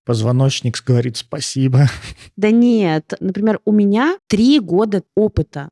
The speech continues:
Speaker 2: работы в какой-то сфере. Это же тоже ограничение. Я точно не знаю всех нюансов, как человек, который двадцать лет в этой сфере проработал. Но три года в одной сфере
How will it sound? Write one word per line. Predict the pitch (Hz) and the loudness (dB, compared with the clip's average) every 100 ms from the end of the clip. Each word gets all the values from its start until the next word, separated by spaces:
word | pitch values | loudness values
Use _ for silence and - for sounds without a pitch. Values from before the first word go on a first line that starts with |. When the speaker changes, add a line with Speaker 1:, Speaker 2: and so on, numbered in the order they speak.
| - | -4
Speaker 2:
работы | 175 165 185 277 208 | -2 -2 -2 -2 -4
в | - | -8
какой-то | 160 190 202 180 | -8 -4 -4 -4
сфере. | - - 175 165 143 147 - | -6 -6 -6 -4 -6 -12 -4
Это | 233 240 | -2 0
же | 185 233 | 0 0
тоже | 226 247 180 170 | 2 2 0 -2
ограничение. | 151 156 165 - - 196 180 147 139 131 _ - | 0 0 0 -2 -6 -6 -4 -6 -10 -14 _ -8
Я | 190 214 - _ | -2 -2 -4 _
точно | 262 311 - - | 0 2 0 0
не | 202 202 185 | 2 2 0
знаю | 170 190 254 320 277 196 - - | 0 0 2 2 2 0 -2 -8
всех | - - 240 262 - | -6 -2 0 0 0
нюансов, | 202 180 196 269 285 214 - | 0 2 2 2 0 -4 -4
как | 196 | -4
человек, | - 202 220 | -2 -2 -2
который | 240 202 160 | -2 -4 -4
двадцать | 156 180 175 156 156 | -2 -2 -2 -6 -8
лет | 139 | -6
в | 143 | -6
этой | 139 139 | -6 -8
сфере | - 147 139 | -8 -8 -8
проработал. | - 143 147 143 147 139 143 147 _ | -10 -8 -8 -6 -8 -8 -10 -12 _
Но | 214 262 254 208 | 0 2 2 0
три | 240 254 247 | 0 2 0
года | 165 156 196 330 247 185 135 - _ - | -2 -4 0 0 0 -2 -4 -12 _ -10
в | 175 185 214 196 | -6 -2 0 0
одной | 190 180 220 220 165 | -2 -2 0 0 0
сфере | - - 220 370 330 190 | -6 -6 -2 0 0 -4